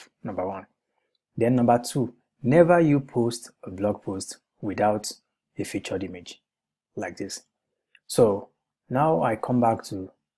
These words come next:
the major page right here. Um, Oludotun, Oludotun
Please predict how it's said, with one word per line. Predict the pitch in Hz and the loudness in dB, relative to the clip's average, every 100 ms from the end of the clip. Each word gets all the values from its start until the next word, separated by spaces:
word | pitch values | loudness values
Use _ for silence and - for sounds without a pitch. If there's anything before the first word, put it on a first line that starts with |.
| _ - | _ -14
the | 107 | -6
major | 107 113 120 | 0 2 2
page | 107 95 - | 0 -8 -8
right | 98 92 | -8 -8
here. | 98 92 - _ _ _ _ _ _ _ _ _ _ _ _ - | -6 -8 -10 _ _ _ _ _ _ _ _ _ _ _ _ -2
Um, | 110 101 101 101 104 101 98 - _ _ _ _ _ - | 0 2 4 4 2 -2 -6 -14 _ _ _ _ _ -6
Oludotun, | 113 101 104 110 110 104 104 98 - - 101 98 98 107 _ _ _ _ _ _ _ _ _ _ _ _ _ _ _ _ _ _ _ _ _ _ _ _ _ _ _ _ _ _ _ _ _ _ _ _ _ - _ _ _ _ _ _ _ - | -4 -2 -2 -2 -2 0 0 -2 -6 -12 -10 -10 -12 -16 _ _ _ _ _ _ _ _ _ _ _ _ _ _ _ _ _ _ _ _ _ _ _ _ _ _ _ _ _ _ _ _ _ _ _ _ _ -20 _ _ _ _ _ _ _ -8
Oludotun | 107 107 107 107 107 101 98 104 101 101 104 | -4 -4 -4 -4 0 0 -2 -8 -10 -8 -10